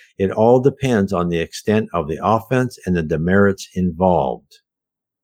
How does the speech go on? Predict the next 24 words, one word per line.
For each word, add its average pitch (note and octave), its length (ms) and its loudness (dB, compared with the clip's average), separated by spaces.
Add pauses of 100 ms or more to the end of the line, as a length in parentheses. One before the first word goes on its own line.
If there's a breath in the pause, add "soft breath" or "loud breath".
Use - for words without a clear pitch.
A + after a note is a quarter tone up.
(540)
Incurable A#2+ 640 0
disease. A2+ 800 -2 (640)
Joanna F2 580 -2
has F#2 260 -2
an G2+ 100 0
incurable A2 540 0
disease. G#2+ 760 -4 (460 loud breath)
Now, G2+ 140 2
that G#2+ 240 2
lecture A2+ 440 0
was F#2+ 160 -2
given E2+ 300 -2
to D2 120 -10
suicides, G2 720 0 (340 loud breath)
which A#2+ 180 2
is A2 140 2
why B2 180 4
the A2 120 4
choice A#2+ 320 0
of G#2 100 0
a F#2+ 80 0
sound F2+ 580 -4
body E2+ 380 0
with D#2+ 240 -8